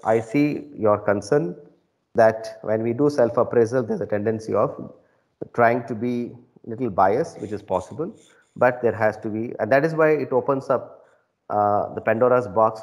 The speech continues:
box for academics to start reflecting on it critically. And I, that's why I keep telling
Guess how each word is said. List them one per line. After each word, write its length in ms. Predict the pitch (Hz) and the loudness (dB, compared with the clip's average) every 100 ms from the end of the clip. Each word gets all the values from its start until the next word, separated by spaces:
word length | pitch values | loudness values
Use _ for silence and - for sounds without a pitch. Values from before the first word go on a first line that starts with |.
| - | -2
box 260 | 113 113 - | 2 2 0
for 520 | 120 110 110 - - - | 0 0 -2 -10 -18 -14
academics 680 | - 135 107 - - - _ _ _ _ _ - | -2 0 0 -6 -14 -20 _ _ _ _ _ -18
to 80 | |
start 400 | 104 120 113 - - - | -2 2 4 2 -8 -10
reflecting 480 | 98 101 117 123 110 | -8 -4 -4 -2 -4
on 120 | 107 | -4
it 120 | 104 | -6
critically. 460 | - 95 98 92 95 | -10 -10 -6 -2 -2
And 140 | 98 | 0
I, 160 | 98 98 - | 0 0 -2
that's 260 | 104 - | -4 2
why 220 | 120 117 | 4 4
I 60 | 101 | 2
keep 280 | - 135 - | -2 -6 0
telling 400 | 117 113 107 | 0 0 -6